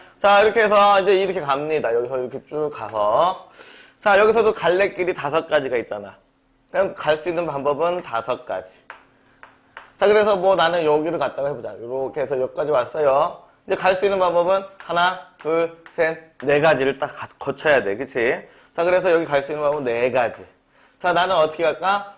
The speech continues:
뭐, 요렇게 갔다고 해봅시다. 요렇게. 요렇게 가면 또 갈 수 있는 방법은 하나, 둘, 세 가지야. 모든 길을 한 번씩 거쳐가야 되니까 그런 거야. 이해됐어요? 세 가지.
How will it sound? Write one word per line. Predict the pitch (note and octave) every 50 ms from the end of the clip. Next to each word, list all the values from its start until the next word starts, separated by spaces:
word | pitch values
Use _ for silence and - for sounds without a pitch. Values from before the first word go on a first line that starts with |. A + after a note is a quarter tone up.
| _ -
뭐, | D3+ F3 F#3
요렇게 | G3 A3+ F#3 F#3
갔다고 | F3 - - E3+ E3+
해봅시다. | E3 C#3+ E3+ - - - - G#2+ A2
요렇게. | A#2 G#2 A#2 - - - _ _ -
요렇게 | - E3 E3+ E3+ F3
가면 | D#3+ D#3+ D#3+ E3+ E3 C#3+ C#3 D#3 F#3 G#3 - - - _ _ _ _ _
또 | - G#3+ G#3
갈 | E3+ F3 F3
수 | F3 F3 G3
있는 | F#3 F#3
방법은 | F3+ E3+ E3 E3 D#3+ E3 E3+
하나, | D#3+ E3 D#3+ D#3+ D#3 D3+ C#3+
둘, | B2+ C#3 C3+ C3
세 | C3+ D#3+ D#3
가지야. | D3 C#3+ B2 G2+ G2+ G2 - - _ _ _ _ _ _ _ _ _ _ _ _
모든 | - B2 C#3 D#3+ E3+ D3+ F#3+ F#3 F3
길을 | E3 F3 E3+ D#3+ F#3+
한 | G3+ G3
번씩 | G#3 F#3 - -
거쳐가야 | - - A#2+ - - D#3+ C#3+ D#3 D3 C#3 A#2
되니까 | A2 G2 F#2+ F2+ - A2
그런 | B2 D3 D3 C#3 A2
거야. | G2+ F#2+ F2+ - _ _ _ _ - _ _ -
이해됐어요? | - D3 E3 B2+ B2+ B2 - C#3 C#3+ D#3+ E3 - - - _ _
세 | - - G3+ G3+
가지. | F#3 F3+ G3+ F3 A#2+ A2+ G2+